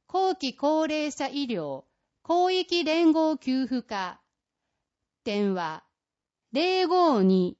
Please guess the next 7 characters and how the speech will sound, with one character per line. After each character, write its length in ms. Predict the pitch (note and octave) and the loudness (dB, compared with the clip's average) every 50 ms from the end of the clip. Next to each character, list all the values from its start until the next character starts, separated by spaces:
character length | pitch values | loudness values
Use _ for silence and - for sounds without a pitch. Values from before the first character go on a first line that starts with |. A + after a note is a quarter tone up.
| _ _ _ _ | _ _ _ _
九 360 | - - F4 F4+ F4+ F4+ F4 C#4+ | -2 0 2 2 2 2 0 0
五 320 | E4 E4+ E4 D4+ C4 G3 | 0 0 0 0 0 -2
五 500 | E3+ D#3+ G3+ G3 F3+ D#3+ C#3+ C3 - - _ _ _ _ _ _ _ _ _ | -4 -4 -4 -2 -2 -2 -4 -6 -10 -12 _ _ _ _ _ _ _ _ _
一 380 | - A#3 - - E4+ F4 F4+ F4+ | -14 -12 -8 -2 2 4 6 8
二 320 | F4+ F#4+ F4+ F4 D#4+ C4 | 8 8 8 6 4 2
零 340 | F#3+ F#3+ F#3+ G3 G3 F#3+ F#3 | 0 -2 -4 -4 -4 -4 -6
五。 480 | E3+ F#3+ F3+ E3+ D#3+ D3 C3+ C3+ - | -4 -4 -2 -2 -4 -4 -8 -10 -14